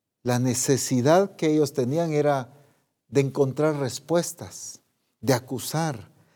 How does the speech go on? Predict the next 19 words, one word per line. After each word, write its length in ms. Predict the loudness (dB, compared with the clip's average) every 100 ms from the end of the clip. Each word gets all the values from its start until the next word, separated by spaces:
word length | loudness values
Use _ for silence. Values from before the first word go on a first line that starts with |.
| _
de 120 | 2
aprobar, 840 | 2 2 0 2 4 2 0 -8 -20 _ _ _ _ _ _ _ _ _ _ _ _ _
de 220 | 6 8
librarse 800 | 8 6 6 8 8 6 2 2
de 160 | 4 0
riesgos. 680 | 4 8 8 6 -2 -4 -8 -20 _ -2
Miren, 260 | -2 -2 -8 -16 -4
la 140 | 0
necesidad 520 | 0 0 2 4 2
que 120 | 6
ellos 160 | 4 6
tenían 280 | 2 0 2
era 160 | 4
de 120 | 4 2
cubrirse, 800 | -2 2 2 2 0 0 0 -6 -20 _ _ _ _ _ _ _ _
pero 240 | -2 0 0
no 360 | -2 -4 -4 -10 _ _ _ _ _ _ _ _ -4
la 260 | -2 -2
persona. 640 | -4 -6 -6 -4 -4 -6